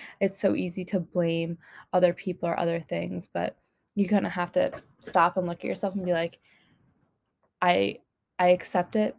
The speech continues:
because the, like, these are my choices. This is my life." So, um, yeah, and kinda going off of that, just with relationships, there's a, another scene in the movie where, so he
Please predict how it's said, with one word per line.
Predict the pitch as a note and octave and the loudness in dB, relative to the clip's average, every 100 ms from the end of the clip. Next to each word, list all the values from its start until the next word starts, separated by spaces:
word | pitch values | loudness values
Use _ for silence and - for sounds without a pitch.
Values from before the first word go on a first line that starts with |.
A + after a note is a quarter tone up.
| - | -8
because | F#3+ - F3+ E3+ - _ _ _ _ _ _ _ - F3 - | -8 -2 -2 -2 -8 _ _ _ _ _ _ _ -16 -14 -4
the, | G#3+ - - | -4 -4 -6
like, | F#3 E3 - - - | -4 -4 -10 -14 0
these | G3+ F#3 | 0 2
are | |
my | F3+ E3 E3 | 0 0 -2
choices. | - E3 - E3+ | -2 -8 -6 -8
This | E3+ F3 | -8 -6
is | F3 | -4
my | E3+ D#3 | -2 -2
life." | E3 - G#3 - - _ _ _ _ _ - - - - - - - - | -2 -2 -4 -6 -20 _ _ _ _ _ -12 -12 -20 -18 -16 -18 -18 -6
So, | - G#3 F#3 F#3 F3+ F#3+ - _ _ - | 6 8 8 6 4 0 -8 _ _ -6
um, | F3+ E3 E3 F#3 G3+ G3+ _ _ _ _ _ _ _ - | -4 -2 -4 -6 -8 -8 _ _ _ _ _ _ _ -4
yeah, | G#3 F3+ F#3 | 0 0 -2
and | F#3+ | 0
kinda | A3 A3+ | 2 4
going | A3+ A3 G#3+ | 4 2 2
off | F#3+ F#3+ | 0 -2
of | F#3+ E3+ | -6 -2
that, | E3 F#3+ G3+ | -2 -2 -6
just | G3+ G3 | -10 -10
with | F3+ _ _ | -12 _ _
relationships, | G3+ F3 E3+ E3+ G#3+ G#3+ A3+ A3+ - - - - - - - - _ - | -6 -4 -4 -4 -6 -2 -4 -6 -16 -18 -20 -20 -20 -20 -20 -20 _ 2
there's | A#3 G#3+ | 4 6
a, | A3+ A3+ A3+ - | 4 2 -2 2
another | A3+ G#3+ | 4 6
scene | G#3 - G3+ G3 | 2 -2 -2 0
in | G3 | 0
the | F#3 | -2
movie | F#3 F3+ F#3 F3+ | -2 -2 -4 -2
where, | F3 E3 E3+ | 0 0 -2
so | - | -6
he | F#3 G3 F#3 F3+ | -4 -2 -2 -6